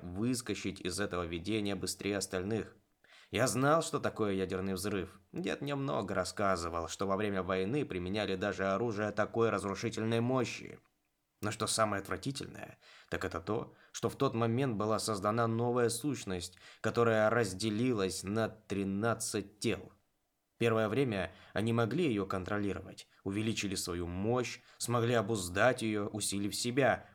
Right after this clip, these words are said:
но потом... Потом умер один из участников того эксперимента. Части души новой сущности вырвались наружу и поспешили воссоединиться с другими.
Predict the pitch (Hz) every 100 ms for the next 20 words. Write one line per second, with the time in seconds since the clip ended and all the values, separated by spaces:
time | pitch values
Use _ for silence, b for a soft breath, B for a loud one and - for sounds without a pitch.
0 | - 85 82 80 110 127 92 - _ _
1 | _ _ _ _ 85 85 113 110 120 131
2 | 120 117 107 117 120 101 104 - 120 110
3 | 104 104 - 101 107 - 107 101 110 101
4 | 90 - - B B - 120 113 104 104
5 | 95 117 107 104 98 - 113 110 101 104
6 | 110 104 101 95 104 110 131 95 87 87
7 | B B 104 104 - 104 - 117 107 101
8 | 107 101 101 117 107 92 101 98 117 117
9 | 92 -